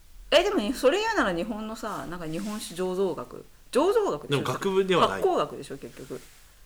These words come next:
Speaker 2: うん。
Speaker 1: あ、まあ、学部、そうか、学部じゃないからか。
Speaker 2: そう。
Speaker 1: そうか、ワイン、そうか、その、なんだろ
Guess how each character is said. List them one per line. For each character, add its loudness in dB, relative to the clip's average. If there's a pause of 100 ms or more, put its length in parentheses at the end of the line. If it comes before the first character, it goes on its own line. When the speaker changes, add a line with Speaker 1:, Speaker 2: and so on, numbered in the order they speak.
Speaker 2:
う -6
ん。 -4
Speaker 1:
あ、 0
ま 2
あ、 0
学 2
部、 0
そ -4
う -6
か、 -12
学 -2
部 2
じ 2
ゃ 0
な -4
い -8
か -10
ら -14
か。 -10 (240)
Speaker 2:
そ 4
う。 -12
Speaker 1:
そ -4
う -8
か、 -4
ワ 6
イ 2
ン、 -4
そ -4
う -6
か、 -4 (240)
そ 0
の、 0
な 4
ん 2
だ 0
ろ -6